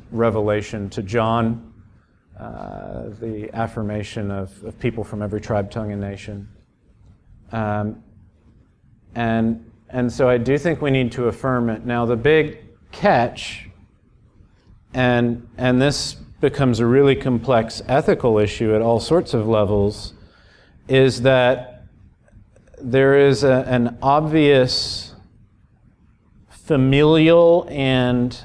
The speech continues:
procreative design in the Old Testament that is accented. And in the New Testament, that is certainly not abrogate-, abrogated. Uh, in the New Testament, that is certainly not dismissed as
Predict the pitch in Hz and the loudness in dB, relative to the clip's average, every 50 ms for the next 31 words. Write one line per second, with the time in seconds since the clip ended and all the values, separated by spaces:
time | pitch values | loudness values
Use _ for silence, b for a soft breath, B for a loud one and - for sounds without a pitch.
0 | - - _ - - - - - - 170 165 170 165 165 - - 170 151 143 139 | -20 -20 _ -20 -20 -20 -10 -2 2 4 6 6 4 2 0 -2 0 2 4 4
1 | 131 131 143 139 139 135 131 117 113 107 107 107 107 110 - - - - _ _ | 4 4 4 4 4 4 4 4 4 4 2 0 -2 -6 -12 -20 -20 -20 _ _
2 | _ _ _ _ _ _ _ _ _ _ - - - - 127 120 120 135 123 113 | _ _ _ _ _ _ _ _ _ _ -20 -20 -20 -16 -8 -2 0 0 0 0
3 | 107 131 123 127 127 127 131 131 131 131 127 127 131 120 123 120 117 117 120 117 | 0 0 2 2 2 2 0 0 0 0 0 -2 -4 -4 -6 -6 -6 -6 -6 -4
4 | - 135 143 151 143 127 - 139 135 120 117 - - - 123 120 120 120 123 120 | 0 0 2 2 0 -2 -2 -2 0 0 0 -2 -4 -4 -4 -2 -2 -2 -2 -2
5 | 113 110 110 107 - - - 123 123 123 123 - - - 127 117 107 104 - - | 0 0 -2 -2 -4 -6 -4 -2 -2 -2 -4 -6 -10 -8 -6 -6 -6 -6 -8 -8
6 | 101 95 92 92 113 - - _ _ _ b b b b b b b b b b | -8 -8 -8 -8 -10 -12 -16 _ _ _ b b b b b b b b b b
7 | b b b - 135 135 135 131 135 135 131 156 190 220 - - 190 175 165 - | b b b -8 -6 -4 -2 -2 -2 0 0 2 2 2 2 2 2 2 0 0
8 | 165 156 151 147 143 143 139 131 - - - 196 196 190 175 160 147 139 139 131 | -4 -4 -2 0 0 2 2 0 -2 -4 -4 -4 -4 -2 -4 -2 -2 -2 -2 -2
9 | 127 131 - 120 123 127 117 123 117 95 95 101 95 92 - - 127 127 127 120 | -4 -6 -4 -2 -2 -2 0 -2 -4 -4 -4 -6 -6 -8 -6 -4 -2 -2 0 2
10 | 135 120 110 123 113 120 123 131 147 160 180 196 - - - _ - - _ - | 0 0 2 2 2 2 2 2 0 0 -2 -6 -14 -18 -20 _ -20 -20 _ -20
11 | _ _ _ _ _ _ _ - 143 139 123 120 123 123 127 123 135 131 135 135 | _ _ _ _ _ _ _ -10 -6 -2 0 0 0 0 -2 -2 -2 -2 -2 0
12 | 143 139 - 156 139 131 156 147 139 139 135 127 - - - 180 170 156 160 156 | -2 -2 -2 -2 -4 -2 -4 -4 -2 -2 -2 -2 -4 -2 -2 -2 -2 -2 -2 0
13 | 147 139 143 147 131 127 135 131 - - 139 135 135 127 - - 123 113 107 101 | 0 0 0 0 0 0 -2 0 0 2 2 2 0 0 0 0 0 2 2 0
14 | - | -4